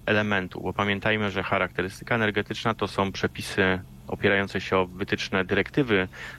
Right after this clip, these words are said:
Parlamentu Europejskiego z dwa tysiące dziesiątego roku, z dwa tysiące osiemnastego roku. Także my jako,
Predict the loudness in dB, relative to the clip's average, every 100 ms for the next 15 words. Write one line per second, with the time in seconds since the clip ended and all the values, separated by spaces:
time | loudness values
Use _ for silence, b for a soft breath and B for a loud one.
0 | -4 0 2 2 0 0 0 2 0 0
1 | -4 -2 2 4 4 0 -2 0 2 0
2 | -4 -4 -2 -4 -4 -2 -2 4 4 4
3 | 2 2 0 B B B B B -8 -8
4 | 0 2 2 2 -2 -2 -2 0 0 0
5 | 0 2 2 2 0 2 4 4 2 0
6 | 0 B B -6 -4 -2 4 4 6 4
7 | 4 2 -2 -6 0 2 2 0 -4 -2
8 | 0 -2